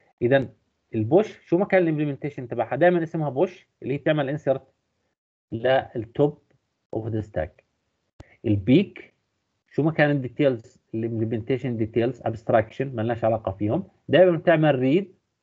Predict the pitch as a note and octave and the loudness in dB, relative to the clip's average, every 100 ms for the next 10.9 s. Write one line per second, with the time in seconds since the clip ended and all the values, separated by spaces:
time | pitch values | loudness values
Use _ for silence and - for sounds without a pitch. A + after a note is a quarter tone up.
0 | - B2 C3+ C#3 C#3+ E3 E3 _ A2 C#3 | -12 -6 -2 -2 0 -2 -6 _ -4 0
1 | F3+ F#3 - G#2+ - A3 A3+ C#3+ A#2 G2+ | 0 -2 -8 -4 0 2 2 -2 -4 -8
2 | - D#2 - - D#3 F3 F3+ F#3 F3 E3+ | -6 -8 -6 -4 2 4 6 4 2 0
3 | E3 E3+ E3 D#3+ - F3 E3+ _ _ _ | 2 0 0 -4 0 0 0 _ _ _
4 | G#2+ G2+ - E2 - _ _ _ _ _ | -6 -4 -4 -6 -8 _ _ _ _ _
5 | _ _ _ - G2+ G2+ A3+ - - _ | _ _ _ -4 0 4 4 2 -18 _
6 | _ _ _ - C#3+ D3 B2+ A#2 A#2 C#3 | _ _ _ -2 0 0 -2 -2 -2 -2
7 | F3+ - _ - F#2 B2+ D3+ D#3 D#3 C#3+ | -4 -10 _ -14 -10 -2 -2 0 -2 -2
8 | C#3 D#3 _ _ _ _ G#2+ A#2 C#3+ C#3+ | -2 -6 _ _ _ _ -6 -2 0 0
9 | C#3+ C#3 A2+ A#2+ A2+ A2 D3 F3 - G#2+ | -2 -4 -4 -2 -2 2 2 2 -2 -2
10 | C#3+ B2 A#2 - G2 - D#2+ - | -2 0 -2 -4 -8 -6 -10 -10